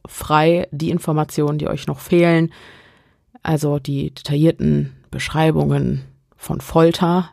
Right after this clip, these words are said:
äh, im Netz nachzulesen. Das sind alles frei und öffentlich zugängliche Informationen. Jeder darf sich hier so weit traumatisieren, wie er es sich wünscht. Nur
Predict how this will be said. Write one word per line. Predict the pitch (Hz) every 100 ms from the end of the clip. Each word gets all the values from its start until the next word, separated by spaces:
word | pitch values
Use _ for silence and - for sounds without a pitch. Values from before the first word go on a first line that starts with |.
| _
äh, | - 147 147
im | 147 143
Netz | 165 - -
nachzulesen. | 202 202 - 185 185 190 196 208 - - - _
Das | - -
sind | -
alles | - 160 160
frei | - 160 165 170
und | 160
öffentlich | - 160 160 156
zugängliche | - 156 151 151 -
Informationen. | - - 151 151 - 156 160 180 190 - - _
Jeder | 151 165 190
darf | 165 160 165
sich | 170 -
hier | 156 151 151 147 - -
so | 156 175
weit | 170 165
traumatisieren, | - 151 156 156 - 147 151 160 185 202 - _
wie | - -
er | 156 156
es | -
sich | 143 -
wünscht. | 147 165 196 - - _ _ _ _ _ _
Nur | 156 151 147 143